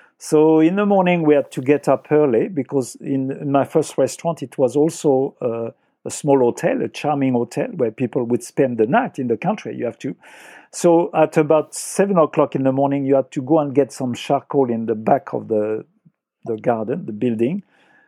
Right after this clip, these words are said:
bring it and put it in the trémies, you know, the, the, the place where you put the charcoal, and get the, the, you know, the fire going. And then, um, so the days were very long, because it was really, like, from seven in the morning until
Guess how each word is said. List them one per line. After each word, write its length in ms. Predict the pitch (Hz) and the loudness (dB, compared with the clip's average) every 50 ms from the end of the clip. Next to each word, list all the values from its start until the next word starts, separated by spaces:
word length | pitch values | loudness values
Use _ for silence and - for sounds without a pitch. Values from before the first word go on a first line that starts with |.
| _ _ - | _ _ -16
bring 320 | 196 156 170 190 208 190 | -4 0 0 2 4 4
it 220 | 180 175 175 - - - | 4 2 2 -2 -8 -4
and 200 | 165 147 135 - | -2 -2 -2 -2
put 240 | - - 185 180 - | 0 0 0 2 2
it 280 | 175 170 165 - - - | 0 0 0 -2 -4 -2
in 140 | 139 135 123 | -2 2 2
the 120 | 127 120 | 2 0
trémies, 520 | - - - - 131 131 127 117 117 147 | 0 -2 -2 0 2 2 2 0 0 -2
you 40 | 202 | -2
know, 220 | 180 - 123 135 135 | -4 -6 -8 -8 -8
the, 160 | 120 113 117 | -8 -8 -8
the, 260 | 117 113 113 113 110 - _ _ _ - | -8 -8 -8 -10 -10 -14 _ _ _ -10
the 100 | 120 107 | -10 -10
place 400 | - - - 123 151 - - - | -10 -4 -4 -4 -4 -4 -6 -8
where 100 | 123 113 | -6 -6
you 140 | 110 113 107 | -6 -6 -8
put 240 | - - 143 127 | -6 -6 -6 -2
the 120 | 117 117 107 | 0 -2 -2
charcoal, 520 | - - 127 120 - - - 139 139 139 - | -2 -4 -4 -4 -4 -4 -2 -2 -2 -2 -2
and 260 | - 135 131 131 127 120 | -2 -2 -2 -2 0 0
get 240 | - 156 139 120 | 0 0 2 2
the, 220 | 117 120 123 - - _ _ _ _ _ _ _ _ _ _ _ _ _ _ _ - | 0 0 0 0 -4 _ _ _ _ _ _ _ _ _ _ _ _ _ _ _ -4
the, 240 | 117 113 113 123 - | 0 0 0 0 -2
you 120 | - 123 | -6 -2
know, 140 | 120 117 117 | 0 0 0
the 120 | 113 107 - | 0 -4 -6
fire 420 | - - 170 220 262 220 123 110 | -4 -2 0 2 2 2 2 0
going. 440 | 107 117 127 131 117 95 90 90 - _ _ _ _ _ _ _ _ _ _ _ _ _ _ - | 2 2 2 2 0 -4 -8 -12 -14 _ _ _ _ _ _ _ _ _ _ _ _ _ _ -2
And 220 | 139 143 147 143 | -2 -2 2 4
then, 300 | 147 170 185 175 165 147 - - | 2 2 2 0 -4 -8 -10 -8
um, 480 | 143 127 131 127 123 127 127 131 - _ | -2 0 2 2 2 2 0 -4 -10 _
so 180 | - - 156 147 | -6 -4 -2 0
the 140 | 143 160 | 2 0
days 320 | 151 139 180 214 226 185 156 | 2 4 4 4 4 2 0
were 180 | 147 147 135 | 0 0 0
very 340 | 127 117 123 143 151 147 143 | 0 0 0 2 2 4 2
long, 360 | 143 156 165 160 135 107 101 - _ _ _ 127 | 2 2 0 0 -2 -4 -8 -10 _ _ _ -10
because 560 | 123 123 110 - - 131 127 131 120 113 - | -8 -8 -8 -4 -2 0 0 0 -2 -6 -8
it 200 | 143 127 113 - | -8 -8 -4 -2
was 200 | 139 131 123 117 | -2 -2 -2 0
really, 320 | 123 143 156 165 151 139 127 | 2 2 4 4 4 4 4
like, 200 | 123 117 - - | 2 0 -2 -4
from 180 | - 123 117 | -8 -10 -10
seven 440 | 107 - - 156 147 147 151 135 127 | -10 -2 0 0 2 2 0 0 -2
in 120 | 127 123 123 | -6 -6 -6
the 80 | 123 | -6
morning 380 | 120 127 135 147 147 135 123 120 | -4 -2 -2 0 0 -2 -4 -4
until 360 | 117 113 - - 139 127 | -6 -6 -4 -2 -2 -2